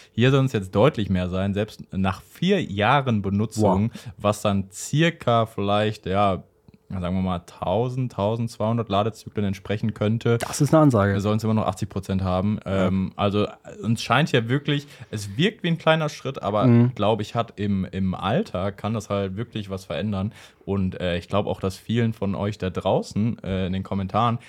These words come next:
Speaker 1: halt Akku super wichtig ist.
Speaker 2: Ja.
Speaker 1: Und es ist zum Glück ja viel besser geworden in den letzten Jahren.
Speaker 2: Es ist besser geworden, aber noch nicht optimal. Vielleicht ist es jetzt so der erste Schritt und andere Hersteller ziehen danach.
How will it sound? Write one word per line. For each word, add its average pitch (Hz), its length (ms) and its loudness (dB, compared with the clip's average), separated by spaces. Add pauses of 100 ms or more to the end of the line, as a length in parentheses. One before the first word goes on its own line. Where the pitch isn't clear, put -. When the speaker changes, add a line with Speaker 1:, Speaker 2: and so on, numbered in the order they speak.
(140)
Speaker 1:
halt - 180 -14
Akku - 220 -2
super 110 380 -2
wichtig 104 340 -8
ist. 107 180 -8
Speaker 2:
Ja. 104 140 6
Speaker 1:
Und 95 60 2
es 92 100 -8
ist 160 220 2
zum 120 100 2
Glück 110 140 2
ja 104 80 4
viel 110 160 -2
besser 107 260 2
geworden 90 280 -2
in 92 80 -2
den 87 60 -4
letzten 87 260 -8
Jahren. 87 200 -2
Speaker 2:
Es 117 80 4
ist 156 140 6
besser 165 260 10
geworden, 160 260 10
aber 127 180 4
noch 123 100 8
nicht 135 240 6
optimal. 120 480 4
Vielleicht 143 180 4
ist 175 120 2
es 180 80 2
jetzt 170 180 6
so 156 160 8
der 143 140 4
erste 170 320 6
Schritt 190 320 6
und 156 100 8
andere 156 340 8
Hersteller 151 440 6
ziehen 170 160 4
danach. 151 440 6